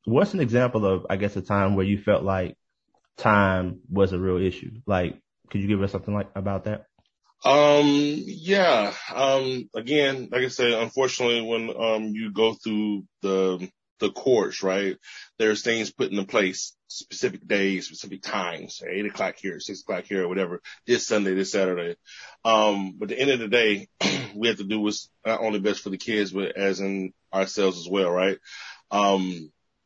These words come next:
Speaker 2: um, one unfortunate specific time that I had, like, what I would call an issue or the quote unquote drama, right? Um, unfortunately, I was dealing with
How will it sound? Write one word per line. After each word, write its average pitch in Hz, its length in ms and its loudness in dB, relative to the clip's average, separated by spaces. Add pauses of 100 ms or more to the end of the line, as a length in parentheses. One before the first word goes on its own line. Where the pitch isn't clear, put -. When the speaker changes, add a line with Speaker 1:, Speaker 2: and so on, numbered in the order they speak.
(600)
Speaker 2:
um, 98 520 0
one 123 400 2
unfortunate 110 520 -2
specific 104 380 -4
time 98 360 2
that 92 80 -6
I 95 100 2
had, 98 260 0
like, 90 160 -2 (500)
what 92 180 -2
I 92 80 2
would 92 140 -4
call 90 320 2
an - 100 -4
issue 98 420 -2
or 90 140 0
the 82 120 -8
quote 98 220 -2
unquote 95 340 -4
drama, 90 380 -2
right? 90 280 0 (600)
Um, 95 480 2
unfortunately, 104 500 0
I 98 60 4
was 95 100 0
dealing 95 240 0
with 95 180 0